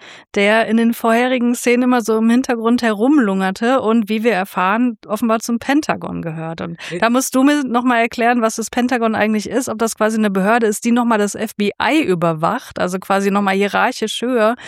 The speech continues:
Speaker 1: So würde ich die Zeichen lesen. Und, äh, ja, wie gesagt, der sperrt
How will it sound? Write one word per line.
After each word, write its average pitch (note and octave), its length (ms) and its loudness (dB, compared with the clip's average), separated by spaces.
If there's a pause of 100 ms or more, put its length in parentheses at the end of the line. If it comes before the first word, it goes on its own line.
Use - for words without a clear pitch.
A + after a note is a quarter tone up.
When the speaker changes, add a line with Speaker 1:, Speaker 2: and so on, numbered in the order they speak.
(240)
Speaker 1:
So G#3+ 220 -2
würde G#3+ 160 4
ich A3+ 240 -2
die G#3 140 -4
Zeichen G#3 720 -2
lesen. B3 680 2
Und, A3 320 0
äh, G#3 320 0
ja, A3+ 180 0
wie A#3+ 120 -2
gesagt, A3+ 340 -2
der G3+ 260 0
sperrt A3+ 560 0